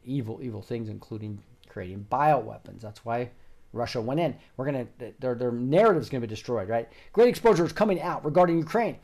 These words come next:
This will destroy every lie and every plan, and it will expose more than just this fraudulent government in the United States of America.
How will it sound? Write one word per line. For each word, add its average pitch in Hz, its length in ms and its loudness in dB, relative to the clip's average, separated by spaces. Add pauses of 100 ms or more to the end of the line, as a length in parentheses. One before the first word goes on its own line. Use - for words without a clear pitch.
(160)
This 220 140 4
will 220 80 4
destroy 202 500 4 (140)
every 330 280 6
lie 147 360 6
and 156 240 2
every 247 720 2 (140)
plan, 143 680 0 (220)
and 190 100 6
it 233 40 8
will 226 120 8
expose 208 440 6
more 185 580 6 (160)
than 165 160 4
just 175 160 4
this 156 140 -2
fraudulent 143 440 4
government 123 360 0
in 123 40 -6
the 120 80 -2
United 110 200 -4
States 117 280 -4
of 101 60 -12
America. 131 520 -2